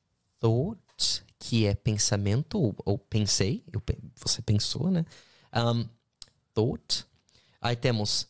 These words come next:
though, though, que é mesmo que,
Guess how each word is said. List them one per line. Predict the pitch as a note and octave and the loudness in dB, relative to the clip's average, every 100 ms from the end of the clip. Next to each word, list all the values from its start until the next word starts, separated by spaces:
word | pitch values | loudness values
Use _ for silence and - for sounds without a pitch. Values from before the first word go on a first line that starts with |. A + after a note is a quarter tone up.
| _ _ _ | _ _ _
though, | A2 A2 A2 G#2 G#2 A#2 D#3 G#3 - _ _ _ _ _ _ _ _ _ - | -20 -2 2 4 4 2 0 -2 -10 _ _ _ _ _ _ _ _ _ 2
though, | G#2 G2+ G#2 D3 G3 | 4 4 2 0 -2
que | - G#2 | 0 2
é | |
mesmo | G2+ G2+ G#2+ G#2 G#2+ G#2+ | 4 4 4 2 0 -2
que, | - A#2+ B2 A#2+ | -2 0 0 0